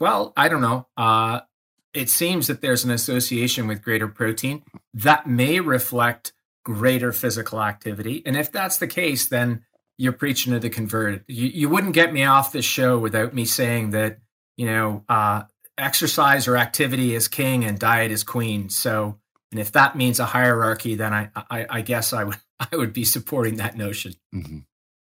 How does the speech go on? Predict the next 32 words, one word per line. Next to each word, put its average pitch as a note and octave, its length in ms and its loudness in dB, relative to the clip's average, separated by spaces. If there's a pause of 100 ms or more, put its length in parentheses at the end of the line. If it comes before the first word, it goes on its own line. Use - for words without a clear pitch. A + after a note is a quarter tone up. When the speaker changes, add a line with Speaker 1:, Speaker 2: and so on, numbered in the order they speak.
(1200)
Speaker 2:
But G#2 100 2
are A2 40 4
you C#3 160 6
saying F#2+ 420 4
as D#2+ 120 0
well, D#2+ 280 2
just - 240 -6
to, F2 100 0
just F2 240 -4
to E2+ 60 -4
be E2 80 -4
clear, D2 480 -4 (560)
in, G2 320 2
in F#2 180 0
elderly G#2+ 380 4
populations D#2+ 760 -2
where D2+ 140 -6
protein E2+ 440 -4
intake D2+ 580 -8 (260)
has E2 280 -2
been D2+ 220 -6
assessed, - 800 -4 (720)
are F2+ 60 -2
these G2 200 4
populations E2+ 920 0
consuming D#2+ 500 -4
under E2+ 300 0
that D#2+ 240 -2
one E2 220 -2
point D#2 280 -6
two D#2 220 -4
gram D#2 420 -4